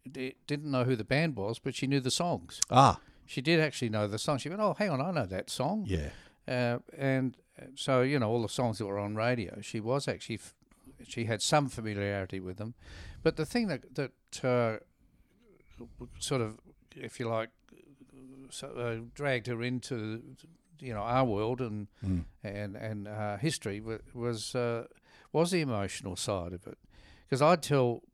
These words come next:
Speaker 1: Peter Handlin on those walks we did,
Speaker 2: Mm.
Speaker 1: you know, "Okay, well, what happened in the eighties?" You know, Rick, da, da, da, da, da, da, and Rick and I were s-, struggling. Uh, you know, a wonderful friendship and, and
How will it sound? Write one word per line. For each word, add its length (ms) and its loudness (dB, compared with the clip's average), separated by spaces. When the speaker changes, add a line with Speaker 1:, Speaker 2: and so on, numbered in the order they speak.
Speaker 1:
Peter 300 2
Handlin 420 0
on 140 -2
those 240 -4
walks 380 2
we 120 -6
did, 160 -2
Speaker 2:
Mm. 120 4
Speaker 1:
you 60 0
know, 240 -4
"Okay, 260 -4
well, 180 -2
what 200 2
happened 320 -2
in 140 -4
the 160 -2
eighties?" 380 -4
You 120 -8
know, 200 -6
Rick, 260 -10
da, 120 -2
da, 280 -2
da, 100 -6
da, 180 -2
da, 160 -4
da, 380 -2
and 120 -6
Rick 180 -4
and 80 -4
I 140 -2
were 260 -4
s-, 80 -20
struggling. 800 -6
Uh, 140 -6
you 100 -4
know, 360 -4
a 240 -4
wonderful 720 0
friendship 720 -2
and, 380 -4
and 420 -8